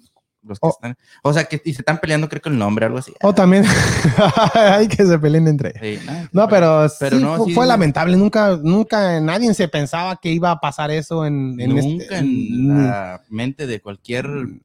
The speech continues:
Speaker 2: y más,
Speaker 1: persona
Speaker 2: más
Speaker 1: en
Speaker 2: en el
Speaker 1: el mundo.
Speaker 2: Capitolio,
Speaker 1: No,
Speaker 2: imagínate.
Speaker 1: y, y deja eso en esta-, aquí que cualquier persona aquí en Estados Unidos, yo no pienso que ninguna persona importante en el mundo,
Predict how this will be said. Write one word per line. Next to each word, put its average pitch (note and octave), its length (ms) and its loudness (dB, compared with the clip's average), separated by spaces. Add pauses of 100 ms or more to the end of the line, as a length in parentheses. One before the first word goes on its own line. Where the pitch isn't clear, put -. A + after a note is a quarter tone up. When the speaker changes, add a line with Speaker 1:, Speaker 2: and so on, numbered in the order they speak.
(100)
Speaker 2:
y B2+ 300 4
más, A2 200 -4
Speaker 1:
persona - 500 -8
Speaker 2:
más C3 200 -2
Speaker 1:
en F3+ 120 2
Speaker 2:
en - 20 -
el D#3 60 2
Speaker 1:
el - 60 -6 (120)
mundo. D3 200 -2
Speaker 2:
Capitolio, E3+ 520 -4
Speaker 1:
No, A2+ 120 -8
Speaker 2:
imagínate. B2 440 -2
Speaker 1:
y, - 20 -12
y A2 80 -14
deja D3 240 -12
eso F#3 160 -18
en D3+ 80 -20
esta-, B2+ 240 -18
aquí C#3 220 -10
que B2 240 -6 (120)
cualquier A#2 280 -20
persona C#3 220 0
aquí C3+ 120 -2
en C3 40 2
Estados B2 220 -6
Unidos, A#2+ 280 -2 (580)
yo A#2 80 0
no C#3 100 0
pienso F#3+ 260 -6
que C#3+ 80 -12
ninguna C3+ 380 -8
persona C#3 640 0
importante A2 960 -2 (400)
en G#2+ 140 0
el G#2 100 2
mundo, C#3 440 -4